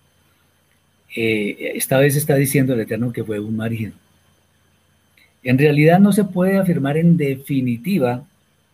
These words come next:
tal cosa. ¿Por qué? Porque no ha habido verdadera intimidad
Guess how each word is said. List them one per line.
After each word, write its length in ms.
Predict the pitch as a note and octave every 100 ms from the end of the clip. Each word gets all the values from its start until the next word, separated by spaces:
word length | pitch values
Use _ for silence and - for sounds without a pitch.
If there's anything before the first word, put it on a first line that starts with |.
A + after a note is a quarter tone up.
| _ _ _ _
tal 280 | C#3 E3 E3+
cosa. 480 | F3 D#3 E3 F3 - _ _ _ _ _ _
¿Por 260 | A#2+ A2 G#2+
qué? 320 | D#3+ D#3 - _
Porque 320 | A2+ G#2 G#2+
no 160 | G#2 G#2+
ha 60 | A#2
habido 380 | C#3+ D3+ D#3+
verdadera 520 | D#3 A#2 A2 G2+ G#2+ A#2
intimidad 840 | B2 A#2 D3+ D#3 E3 C3+ B2+